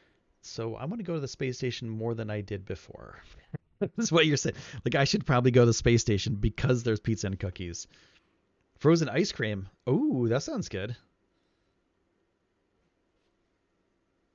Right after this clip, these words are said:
The monk. Happy birthday eight days ago. Um,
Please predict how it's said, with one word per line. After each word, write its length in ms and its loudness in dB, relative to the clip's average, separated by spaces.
The 80 -6
monk. 340 -6
Happy 220 -4
birthday 300 -6
eight 180 -2
days 180 -6
ago. 240 -10
Um, 380 -6